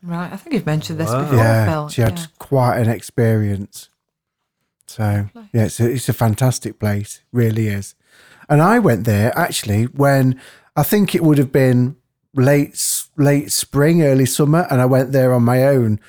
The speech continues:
Speaker 3: And it was, it was a Monday, so it was quiet. And I think we were going, I, I'm sure it was a, a, a retrograde at the time.
Speaker 2: Yeah.
Speaker 3: And I went and just laid there because I just thought,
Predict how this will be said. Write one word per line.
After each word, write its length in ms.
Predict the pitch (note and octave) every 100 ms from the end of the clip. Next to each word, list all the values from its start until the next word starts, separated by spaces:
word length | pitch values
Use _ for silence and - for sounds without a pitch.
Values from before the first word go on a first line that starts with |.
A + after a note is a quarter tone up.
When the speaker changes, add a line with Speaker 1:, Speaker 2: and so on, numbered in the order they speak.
| _ _ -
Speaker 3:
And 80 | C3+
it 100 | C#3
was, 160 | A#2
it 280 | D3 D3+ C3
was 160 | C#3 B2+
a 60 |
Monday, 580 | C3 D3 C#3 B2 A2 A2+
so 160 | - A#2+
it 20 |
was 160 | A2+
quiet. 600 | - - B2 A2 G#2 - _ _ _ _ -
And 100 | B2
I 40 |
think 580 | A2+ - A3+ G2+ - - _ -
we 140 | C#3
were 160 | B2+ B2+
going, 320 | B2+ B2 B2 -
I, 120 | A#2+ -
I'm 140 | C#3 B2
sure 420 | - D3 C3+ A#2+
it 80 | B2
was 140 | A2
a, 140 | A#2 A#2+ - -
a, 160 | A#2+ A#2
a 60 | C3
retrograde 760 | A#2 A#2 - A#2 A#2 A2+ A#2 - -
at 140 | -
the 80 | B2+
time. 420 | - A#2+ A#2 A#2 - _ F3 E3+
Speaker 2:
Yeah. 320 | A#2+ F#2+ G2 - -
Speaker 3:
And 140 | C3
I 40 |
went 320 | C3+ D3 C3 -
and 140 | C3+
just 180 | B2+ B2+
laid 320 | C3+ C3 B2+
there 300 | C3 A#2+ A#2
because 320 | - B2+ A#2+ B2+
I 40 |
just 240 | A#2+ A#2+
thought, 240 | C3+ A#2+